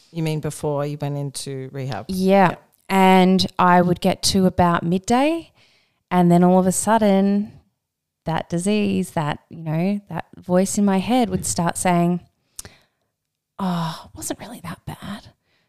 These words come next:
Speaker 2: Oh, nah, you'll be right. Oh, we can, you know, we can always give up tomorrow." And then by, you know,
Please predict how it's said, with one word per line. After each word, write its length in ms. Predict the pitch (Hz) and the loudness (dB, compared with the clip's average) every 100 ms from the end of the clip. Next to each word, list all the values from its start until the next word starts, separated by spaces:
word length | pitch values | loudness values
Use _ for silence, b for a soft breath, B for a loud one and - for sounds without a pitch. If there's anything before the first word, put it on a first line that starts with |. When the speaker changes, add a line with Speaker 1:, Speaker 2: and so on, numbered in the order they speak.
| _ _ _ _ _ | _ _ _ _ _
Speaker 2:
Oh, 580 | 240 226 202 165 170 - _ _ _ _ _ _ _ _ _ _ | 0 2 2 -2 -6 -12 _ _ _ _ _ _ _ _ _ _
nah, 360 | 269 196 160 165 | -12 -8 -8 -8
you'll 140 | 233 339 | -8 -6
be 180 | 196 - | -6 -10
right. 320 | 156 196 - _ - | -14 -14 -16 _ -16
Oh, 360 | 233 - - _ | -16 -16 -20 _
we 80 | 349 | -18
can, 160 | 269 - | -16 -14
you 100 | 233 | -10
know, 160 | 175 160 - | -8 -10 -14
we 80 | 240 | -20
can 100 | _ | _
always 200 | 294 277 | -12 -10
give 160 | - 151 | -12 -14
up 140 | - | -12
tomorrow." 580 | - 165 165 151 156 196 b b b b b b b - | -8 -4 -4 -4 -4 -6 b b b b b b b -6
And 140 | 185 | -2
then 200 | 190 196 | 0 0
by, 420 | 185 185 185 185 - | -2 -2 -4 -4 -4
you 100 | 196 | -4
know, 420 | 175 190 254 | -2 -2 -2